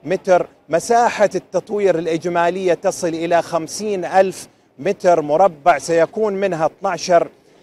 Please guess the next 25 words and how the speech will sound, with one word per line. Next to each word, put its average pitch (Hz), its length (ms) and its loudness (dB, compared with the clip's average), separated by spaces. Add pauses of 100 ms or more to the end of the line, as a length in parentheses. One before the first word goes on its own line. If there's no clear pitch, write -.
(120)
ألف 226 300 2
متر 170 480 0 (280)
من 175 260 -4
المسطحات 156 840 -2
الخضراء، 160 540 2
زراعة 156 480 0
ألف 165 300 0
ومائتين 156 540 -4 (280)
شجرة، 175 480 2
وغيرها 202 560 2
من 190 200 -4
أيضًا 175 280 0
المقاعد 160 680 2
التي 151 340 -6
سوف 156 260 -8
تكون 160 400 -6
في 151 220 -4
هذا 156 220 2
الطريق. 139 420 -2 (640)
آه، 151 340 -2 (120)
التطوير 233 640 0
المستمر 190 800 0 (320)
في 190 80 -4
المحافظة 196 800 2
جعل، 214 420 4